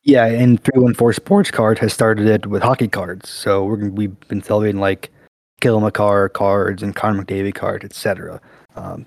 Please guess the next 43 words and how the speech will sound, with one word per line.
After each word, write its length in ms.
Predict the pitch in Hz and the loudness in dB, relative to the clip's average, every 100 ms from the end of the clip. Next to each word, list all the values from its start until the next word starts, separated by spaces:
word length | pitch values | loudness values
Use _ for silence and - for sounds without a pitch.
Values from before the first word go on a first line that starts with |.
| - | -14
so 100 | 98 | -12
it's 100 | 92 | -8
kind 140 | 101 | -8
of 80 | 95 | -8
fun 180 | - 95 | -6 -8
to 40 | 90 | -6
do 160 | 98 | -6
that. 360 | 90 90 85 _ - | -2 -2 -4 _ -4
But 180 | 98 - - - - | -4 -6 -20 -8 4
yeah, 120 | 185 | 6
I 120 | 117 | 6
think 240 | - 120 113 | 4 -2 0
we 60 | |
look 200 | 113 113 | 0 0
forward 300 | - 113 110 | 0 0 0
to 240 | - 107 101 | -2 -2 -2
doing 240 | 101 113 104 | -2 0 0
a 20 | |
great 200 | 110 107 | -2 -4
show 240 | - 107 | -2 -4
here. 240 | 110 113 113 | -2 0 0
I 40 | |
mean, 200 | 101 98 | 0 -4
we're 120 | 95 | -6
gonna 160 | 98 101 | -4 -4
be 120 | 98 | -6
doing 440 | 98 101 101 95 92 _ _ _ _ - | -4 -4 -2 -6 -8 _ _ _ _ -6
some 120 | 110 | 0
really 140 | 110 | 0
cool 220 | 110 110 104 | 0 -2 -2
things 360 | 107 110 - | -2 -4 -6
with, 300 | 104 98 - _ _ _ _ _ _ | -8 -8 -10 _ _ _ _ _ _
you 60 | 110 | -6
know, 120 | 98 | -6
fighter 380 | 92 - 117 110 | -4 0 2 2
content, 580 | - 107 113 117 120 - | 0 0 0 0 0 -2
maybe 160 | 101 101 | -4 -2
have 120 | 98 | -2
a 60 | - | -2
couple 200 | 95 95 | -4 -4
of 60 | |
fighter 340 | - 110 110 107 | 0 2 2 0
interviews 680 | 110 110 110 110 107 104 | 0 0 0 -2 -2 -6